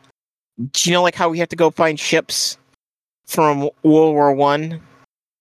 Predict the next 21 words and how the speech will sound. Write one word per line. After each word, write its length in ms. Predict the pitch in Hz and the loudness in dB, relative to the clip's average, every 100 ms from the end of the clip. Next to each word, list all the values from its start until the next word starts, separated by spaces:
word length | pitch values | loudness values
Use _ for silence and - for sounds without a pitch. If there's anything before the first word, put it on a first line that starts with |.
| _ _ _ _ _ _ _ _ | _ _ _ _ _ _ _ _
to 100 | - | -4
make 400 | 143 139 - - _ _ _ _ | 0 -2 -4 -14 _ _ _ _
medical 440 | 160 143 147 - 147 | 2 2 0 0 -2
equipment 480 | - 151 139 147 | 0 -2 -2 -6
because 600 | 127 - 135 131 127 - - - _ _ - | -6 -2 0 0 -2 -8 -12 -20 _ _ 0
we 160 | 139 | 0
fucked 380 | 139 - 156 - | 0 -2 -2 0
up, 120 | 156 _ _ _ - | -2 _ _ _ -2
we 120 | 151 | -2
fucked 280 | - 170 - | 0 -2 -2
up 100 | 160 | -4
the 160 | 147 127 | -2 0
atmosphere 480 | 143 151 - 147 | 0 -2 0 0
so 260 | 139 - 143 | 2 2 0
badly 680 | 135 120 123 131 151 170 - _ _ _ _ _ _ _ _ | 0 -2 -2 -2 -2 -4 -10 _ _ _ _ _ _ _ _
that 380 | - 135 127 - _ _ - | -2 2 2 0 _ _ -4
anytime 460 | 151 160 - 151 | -2 -2 -2 -4
you 100 | 151 | -2
make 260 | 147 147 - | 0 -2 -2
steel 640 | - - 143 143 151 160 - - | -8 0 2 4 2 -2 -8 -2
now, 580 | 117 127 131 139 156 | 0 0 0 -4 -6